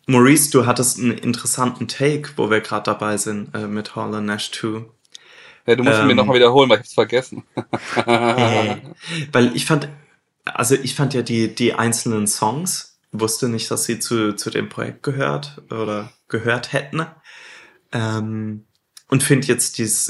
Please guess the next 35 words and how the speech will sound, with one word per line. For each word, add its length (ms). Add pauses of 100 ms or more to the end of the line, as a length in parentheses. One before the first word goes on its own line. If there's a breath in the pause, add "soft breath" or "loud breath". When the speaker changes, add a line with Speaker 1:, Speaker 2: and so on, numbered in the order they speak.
Speaker 1:
äh, 140 (100)
das, 360
das 200
kleine 360
Album 500
oder 200
die, 260
die 120
lange 340
E 80
P 600
eigentlich 560
wirklich 280
sehr, 380
sehr 180
gut. 400 (300)
Hängt 340
sehr 220
gut 300
zusammen. 600 (520 loud breath)
Aber 180
Maurice, 320
du 140
hattest 260
gemeint, 320
als, 320
als 300
wir 120
bei 100
euch 360
waren, 260 (1200 loud breath)
hattest 360
du 80
gemeint, 380
ja, 220